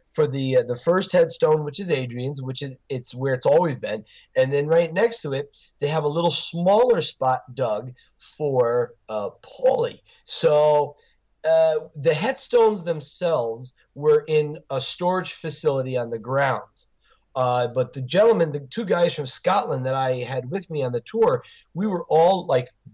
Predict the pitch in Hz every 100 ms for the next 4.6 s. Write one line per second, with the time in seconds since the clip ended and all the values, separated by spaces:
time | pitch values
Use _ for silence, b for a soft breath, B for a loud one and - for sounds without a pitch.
0 | _ 143 139 156 165 165 135 139 131 101
1 | - _ _ _ - 139 - 151 139 131
2 | - _ 135 156 165 147 156 180 170 151
3 | 180 - 160 147 127 - 165 - 156 131
4 | - 226 165 120 110 131